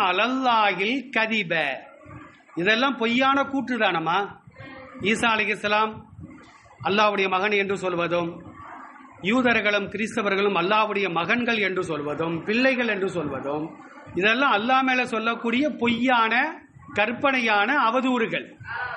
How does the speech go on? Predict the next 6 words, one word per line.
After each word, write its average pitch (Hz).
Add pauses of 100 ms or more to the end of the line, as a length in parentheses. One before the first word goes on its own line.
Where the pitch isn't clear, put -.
(260)
அதான், 202
"உந்தூர் 208 (720)
கைஃப 254
எஃப்தரூன 240
அலல்லாஹில் 214
கதிப", 170